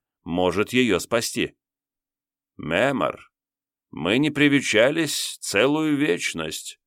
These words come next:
произнес глубокий печальный голос. Обернувшись, Мемор увидела узкую голову Асенат, старшей мудрицы. Несомненно, приветствие столь августейшей особы —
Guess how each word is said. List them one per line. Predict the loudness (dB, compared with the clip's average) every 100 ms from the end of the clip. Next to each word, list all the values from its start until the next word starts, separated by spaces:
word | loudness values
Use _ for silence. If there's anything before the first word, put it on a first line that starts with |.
| _ _ _
произнес | 0 2 2 2 0 0
глубокий | -2 0 2 2 2 -4
печальный | -4 -4 0 0 0 0
голос. | 2 2 -2 -10 -16 _ _ _ _ _ _ _ _ _
Обернувшись, | -4 0 2 2 0 0 -4 -6 -12 _ _ _ -10
Мемор | -2 0 4 2 2
увидела | 2 2 2 2 2
узкую | -2 -4 -2 -2
голову | 2 2 2 2 0
Асенат, | 0 -2 -2 0 0 -2 -14 _ _ _
старшей | _ -10 0 2 2 0 0
мудрицы. | 0 0 0 -2 -4 -8 -10 _ _ _ _ _ _ _ _ _ _
Несомненно, | -6 -4 0 0 2 0 -2
приветствие | 0 2 2 -2 -4 -2 -2
столь | 0 0
августейшей | 0 -2 -6 0 0 2 -2
особы — | 0 -4 0 -2